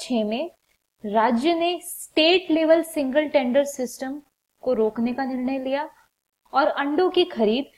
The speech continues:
district level tenders के जरिए करने का निर्णय लिया। लेकिन इस नई मेथोडोलॉजी की वजह से अंडों की supply में cartel यानी कि उत्पादक संघ बढ़ने लगे।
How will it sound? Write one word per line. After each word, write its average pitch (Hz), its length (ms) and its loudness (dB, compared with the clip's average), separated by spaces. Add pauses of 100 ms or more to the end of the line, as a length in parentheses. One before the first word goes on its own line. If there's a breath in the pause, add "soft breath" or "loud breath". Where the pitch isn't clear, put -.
(260 soft breath)
district 285 580 0
level 302 380 6
tenders 277 520 -2
के 277 100 -2
जरिए 214 340 0
करने 196 340 -6
का 240 400 -10 (100)
निर्णय 196 360 -6
लिया। 151 280 -16 (520)
लेकिन 240 360 2
इस 269 160 -4
नई 233 260 0
मेथोडोलॉजी 226 760 2
की 247 140 -6
वजह 185 280 -4
से 233 340 -2 (320 loud breath)
अंडों 311 340 4
की 370 140 4
supply 269 500 2
में 233 280 -6 (300)
cartel 220 560 2
यानी 226 240 2
कि 302 100 -2
उत्पादक 262 640 0
संघ 247 380 -6 (160)
बढ़ने 202 360 2
लगे। 156 340 -6